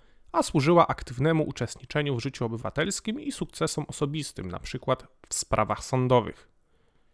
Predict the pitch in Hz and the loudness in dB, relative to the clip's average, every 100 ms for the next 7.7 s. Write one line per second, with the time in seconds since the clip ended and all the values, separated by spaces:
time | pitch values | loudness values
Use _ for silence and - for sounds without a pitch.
0 | - - - 147 - 175 160 170 - 175 | -14 0 4 4 6 6 6 2 0 -2
1 | 311 294 - 127 110 107 - - - _ | 0 -2 -2 -2 -2 -2 -6 -12 -18 _
2 | - 117 131 139 139 - - 135 120 131 | -2 2 2 2 -2 -4 -2 -2 0 -4
3 | - 123 135 185 180 170 170 - - - | -6 0 6 10 10 8 2 -4 -8 -6
4 | - 107 - - - - - - _ _ | -2 -2 -2 -12 -16 -20 -20 -20 _ _
5 | _ _ _ _ - 139 151 147 131 - | _ _ _ _ 2 2 4 2 0 -4
6 | 117 113 117 175 117 113 180 _ - 120 | -4 0 4 4 4 0 -2 _ -6 -2
7 | 131 123 131 143 156 - 143 | -2 0 2 2 0 -2 -4